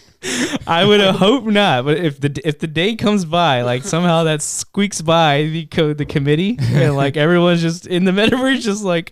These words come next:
Speaker 1: jacking it, we got a problem, dude. We got a real big problem in the metaverse, dude. We gotta put in some, like, serious, uh, considerations, you know?
Speaker 2: So that's a problem <laughs> for you.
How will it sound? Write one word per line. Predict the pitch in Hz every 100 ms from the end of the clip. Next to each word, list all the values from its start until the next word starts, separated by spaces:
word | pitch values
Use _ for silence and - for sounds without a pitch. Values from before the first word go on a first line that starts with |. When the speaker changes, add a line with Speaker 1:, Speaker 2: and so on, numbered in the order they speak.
| - 156
Speaker 1:
jacking | 147 139 170 190
it, | 214 - 143 - 190 - - - -
we | 202
got | 233 180 -
a |
problem, | 202 190 156 147
dude. | 147 156 - - 147 - - 175 269
We | 254
got | 226
a | 156
real | 170 220 202
big | 180 175 196
problem | 165 147 147 147
in |
the | 147
metaverse, | 151 143 143 135 139 151
dude. | 147 147 - - - - 143
We | 147
gotta | 160 165 156
put | 151 165
in | 156 151
some, | 156 139
like, | 135 135
serious, | - 151 151 143 127 120 -
uh, | 117 113
considerations, | 110 110 135 117 208 - 104 113 - 147
you | 120
know? | 113 151 _ _ _ _ _ _
Speaker 2:
So | - 160 131
that's | 95 135 -
a | 151
problem | - 147 110 92 - 120 - - -
<laughs> | - - - - -
for | 170
you. | 156 - 143 123